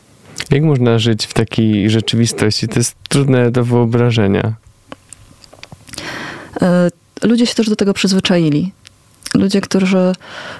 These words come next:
Speaker 2: e, tam żyli, się do tego przyzwyczaili. A jak mówię, w samym Mariupolu, e, życie kwitło normalnie, jak w każdym normalnym polskim mieście, europejskim mieście. Też, e, władze bardzo się starały o to, żeby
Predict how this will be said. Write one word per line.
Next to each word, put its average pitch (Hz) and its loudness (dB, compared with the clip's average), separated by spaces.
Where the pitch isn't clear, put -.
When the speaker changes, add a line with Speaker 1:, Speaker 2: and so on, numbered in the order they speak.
Speaker 2:
e, 165 2
tam 175 2
żyli, 190 2
się 190 -2
do 185 0
tego 185 -2
przyzwyczaili. 180 0
A - 0
jak 180 0
mówię, 170 2
w 165 -6
samym 208 2
Mariupolu, 185 2
e, 180 2
życie 220 0
kwitło - -2
normalnie, 165 2
jak 190 0
w - -10
każdym 190 0
normalnym 170 2
polskim 165 0
mieście, 170 0
europejskim 165 0
mieście. 170 0
Też, - 0
e, 165 0
władze 170 0
bardzo 160 0
się 160 0
starały 160 0
o 156 0
to, 160 0
żeby 160 0